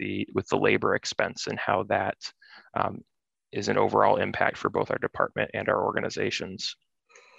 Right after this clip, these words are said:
The workload can be a little variable, um, from organization to organization, especially with different makeups in,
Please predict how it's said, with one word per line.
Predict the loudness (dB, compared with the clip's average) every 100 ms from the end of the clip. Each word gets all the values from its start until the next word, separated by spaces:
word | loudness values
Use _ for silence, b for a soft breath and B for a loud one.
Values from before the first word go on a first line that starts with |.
| b b b -20 0
The | 4
workload | 4 6 6 6
can | 2 2
be | 4 4 4 2 -2 -12 _ -2
a |
little | 2 4 2
variable, | 4 4 6 4 4 2 2 0 -4
um, | -4 -2
from | 2 2 4
organization | 4 4 2 0 0 0 0
to | 2
organization, | 2 2 0 0 -2 0 0
especially | 0 2 2 2 -2 -2 -6 B B B
with | -4 2
different | 2 4 4
makeups | 2 4 2 2 0
in, | 0